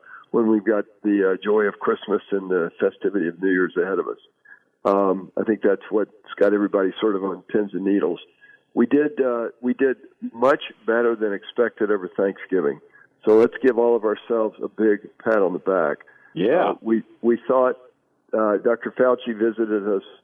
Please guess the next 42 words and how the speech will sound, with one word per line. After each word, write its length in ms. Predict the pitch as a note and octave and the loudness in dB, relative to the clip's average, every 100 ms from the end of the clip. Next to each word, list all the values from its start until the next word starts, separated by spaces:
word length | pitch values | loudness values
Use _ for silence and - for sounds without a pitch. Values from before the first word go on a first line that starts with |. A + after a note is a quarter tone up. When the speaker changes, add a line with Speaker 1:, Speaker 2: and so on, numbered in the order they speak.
| _ - - - _ - | _ -20 -20 -20 _ -2
Speaker 1:
not 300 | A2+ A2 A#2+ | 0 2 2
long 300 | A2+ A2+ A2+ | 2 2 2
after 260 | A#2+ A#2 | 0 -2
Thanksgiving 640 | A#2 A#2+ A#2 - A2+ A2+ | -2 -2 -2 -4 -2 -2
and 80 | G#2 | -2
told 220 | - A2 | 0 0
us 80 | G#2+ - | -2 -4
we 100 | G2+ | -6
might 280 | G#2+ G#2 F#2+ - | -2 -2 -2 -6
expect 520 | - - B2 A#2 A2+ | -8 -2 -2 0 -2
a 60 | G2+ - | -4 0
surge 320 | B2 A#2+ A#2 | 2 2 0
on 180 | G#2 F2+ | -4 -4
a 40 | - - | -8 -4
surge, 380 | B2+ B2 C3 - - _ _ _ _ _ - | 0 2 0 -4 -16 _ _ _ _ _ -2
and 140 | A#2 | 2
we 100 | A#2+ | 2
really 300 | C3+ E3 F3+ | 2 2 2
didn't 220 | E3+ E3+ - - | 2 0 -4 -2
see 60 | |
it. 260 | - - - - | 0 0 -6 -2
We, 260 | A#2 A#2+ A2+ - B2+ | 0 2 0 -8 -2
we 140 | B2 - | -2 2
saw 140 | B2+ B2+ | 0 2
things 240 | C3 B2+ B2+ - | -2 -4 -8 -6
not, 280 | B2 C#3 C#3 - - _ _ _ _ - | 0 2 0 -4 -20 _ _ _ _ -2
it, 140 | B2 - | -2 -2
it, 120 | B2 - | -6 -4
we 200 | C3+ C#3+ - | -2 -2 0
still 200 | E3 D#3 | 0 0
have 180 | G#2 - | 0 -2
plenty 340 | - F3+ C#3 | 0 0 2
of 160 | F#2 D#2+ | 0 -2
infection 640 | D#2+ - A#2+ A#2+ - D#2 | -8 -4 -4 -4 -6 -6
and 80 | F#2+ | -4
plenty 260 | - A#2 G#2 | 0 2 2
of 60 | |
hospitalizations 920 | G#2 G2+ - G#2 G2 G2+ G#2 A2 F2 F#2+ | 0 -2 -2 0 0 0 0 -2 -8 -10
and 140 | F#2 - | -10 -4
plenty 260 | A#2+ G#2+ | -2 0
of 120 | E2+ - | -2 -2
deaths. 300 | A2 F2+ | -2 -2